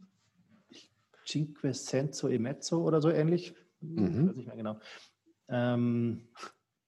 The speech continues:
Speaker 1: dass er halt quasi Übersinnliches ein Stück weit wahrnehmen kann oder ein Gefühl hat,
Speaker 2: Ja.
Speaker 1: wenn da irgendwas, äh,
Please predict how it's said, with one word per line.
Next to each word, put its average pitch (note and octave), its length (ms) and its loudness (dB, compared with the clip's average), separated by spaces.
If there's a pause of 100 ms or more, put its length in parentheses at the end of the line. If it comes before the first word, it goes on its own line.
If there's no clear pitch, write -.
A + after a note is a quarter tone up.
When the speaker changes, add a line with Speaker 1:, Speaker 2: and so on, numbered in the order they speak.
(1900)
Speaker 1:
dass A#2+ 160 -2
er C#3 140 4
halt C3+ 140 6
quasi C3+ 240 8
Übersinnliches C3+ 600 6
ein A#2 60 -2
Stück - 180 -2
weit G#2+ 140 2
wahrnehmen G2+ 340 0
kann F#2+ 240 -4
oder G2+ 100 -6
ein G2 80 -2
Gefühl G#2+ 300 -2
hat, G2+ 80 0
Speaker 2:
Ja. G2+ 80 -6
Speaker 1:
wenn F#2+ 100 -4
da G2 100 -2
irgendwas, F#2+ 460 -6
äh, F#2 400 -8